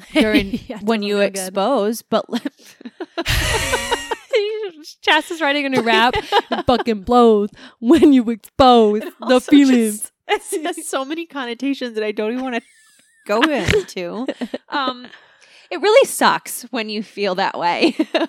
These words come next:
Speaker 2: But after you do, it's not so bad. I mean, like, like you said, there, there might be more, but
Speaker 1: It's
Speaker 2: like,
Speaker 1: like getting
Speaker 2: that
Speaker 1: your
Speaker 2: part
Speaker 1: ears pierced or a tattoo or
Speaker 2: it's just
Speaker 1: something.
Speaker 2: really fucking loud for a second and it really hurts. And then once it's done, you're like,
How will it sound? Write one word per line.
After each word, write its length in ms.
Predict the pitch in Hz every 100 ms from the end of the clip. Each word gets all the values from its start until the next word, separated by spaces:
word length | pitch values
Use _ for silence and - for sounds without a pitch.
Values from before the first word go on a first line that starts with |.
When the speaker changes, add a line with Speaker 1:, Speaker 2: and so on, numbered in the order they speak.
| - 285 _ - - _ -
Speaker 2:
But 280 | 285 226 - 254
after 360 | 254 285 -
you 200 | 294 233
do, 640 | 190 269 294 185 160 208 254 _ _ _ _ _ _ _ _ _ _ -
it's 180 | - 220
not 320 | 262 285 -
so 220 | 277 254
bad. 420 | 190 202 170 156 -
I 80 | 254
mean, 220 | 269 254
like, 240 | 247 226 _
like 240 | 277 262 269
you 60 |
said, 220 | - 165 -
there, 120 | 233 -
there 200 | 269 262
might 240 | 262 262
be 100 | 277
more, 440 | 247 214 214 151 165
but 160 | 233
Speaker 1:
It's 60 | -
Speaker 2:
like, 100 | 403
Speaker 1:
like 100 | 415
getting 180 | 415 233
Speaker 2:
that 40 | 403
Speaker 1:
your 100 | -
Speaker 2:
part 120 | 302
Speaker 1:
ears 220 | 302 277
pierced 500 | - 277 233 233 -
or 80 | 208
a 60 |
tattoo 640 | 202 - 254 247 - 240 214
or 100 | 214
Speaker 2:
it's 100 | 262
just 160 | 214 202
Speaker 1:
something. 180 | 202 202
Speaker 2:
really 320 | - 330 196
fucking 340 | 294 - 320
loud 380 | 214 196 196 214
for 140 | - 254
a 100 | 262
second 520 | 294 254 269 277 302
and 160 | 254 226
it 80 | -
really 480 | 190 202 294 302 247
hurts. 560 | 196 202 262 - - - - - -
And 80 |
then 80 | 320
once 180 | 330 339
it's 160 | 349 -
done, 240 | 370 320
you're 140 | 269
like, 220 | 262 233